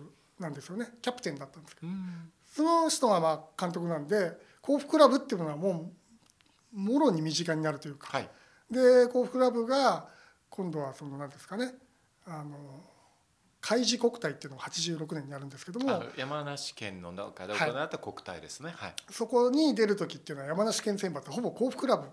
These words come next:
Speaker 2: はい。
Speaker 1: で、甲府クラブの構成してるメンバーっていうのは、大体公務員か、学校の、まあ、学校の先生も公務員なんですけどね、
Speaker 2: うんうん。
Speaker 1: 地方公務員。
Speaker 2: うん。
Speaker 1: で、そういう人たちが、まあ、要は、大学出て、地元に帰ってきて、でも、サッカーがやりたいと。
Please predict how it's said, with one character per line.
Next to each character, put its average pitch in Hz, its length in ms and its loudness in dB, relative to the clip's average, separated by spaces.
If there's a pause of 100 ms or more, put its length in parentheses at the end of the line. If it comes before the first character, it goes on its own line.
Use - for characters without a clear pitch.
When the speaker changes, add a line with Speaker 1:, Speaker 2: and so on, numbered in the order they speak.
(140)
Speaker 2:
は - 80 -8
い。 202 60 -8
Speaker 1:
で、 240 180 2 (300)
甲 294 100 -2
府 277 80 -4
ク - 80 0
ラ 370 100 8
ブ 277 120 2
の 185 100 2
構 220 220 0
成 233 200 0
し 220 120 -2
て 240 40 -2
る 220 60 -2
メ 226 140 0
ン 220 80 -2
バ 165 80 2
ー - 20 -8
っ - 40 -10
て - 60 -14
い - 20 -12
う - 20 -10
の 170 80 -4
は、 175 40 -6
大 190 220 -2
体 262 300 2
公 262 220 0
務 269 140 4
員 180 200 0
か、 190 260 2
学 147 200 -4
校 170 80 -6
の、 185 60 -4
ま 202 120 2
あ、 202 40 -4 (200)
学 208 160 2
校 339 80 4
の 339 60 2
先 339 160 2
生 349 100 2
も 226 80 4
公 160 160 -2
務 165 120 2
員 156 80 -2
な 143 80 -6
ん 135 60 -10
で 131 80 -16
す - 60 -18
け 175 80 -8
ど 196 60 -4
ね、 - 20 0
Speaker 2:
う 277 60 2
ん - 0 -
う 269 40 0
ん。 - 20 -12
Speaker 1:
地 214 120 0
方 160 160 -4
公 165 120 -12
務 147 140 -14
員。 127 60 -16
Speaker 2:
う - 20 -18
ん。 - 420 -6
Speaker 1:
で、 247 60 4
そ 330 80 4
う 349 60 6
い - 20 6
う - 20 4
人 - 140 -2
た 349 100 2
ち 285 120 -4
が、 160 260 2 (380)
ま 180 220 4
あ、 147 40 -4
要 170 180 -2
は、 143 260 -6 (340)
大 170 180 2
学 165 220 -4
出 247 100 -4
て、 247 300 2
地 165 80 -2
元 170 200 0
に 165 140 -4
帰 220 140 -4
っ 247 60 -2
て 226 140 -8
き - 80 -14
て、 175 140 -4
で 170 80 -4
も、 247 300 2 (180)
サ - 160 0
ッ 214 140 -4
カ 175 80 0
ー 147 80 0
が 147 100 -6
や 156 140 0
り 170 80 -4
た 202 160 0
い 170 80 -6
と。 - 80 -16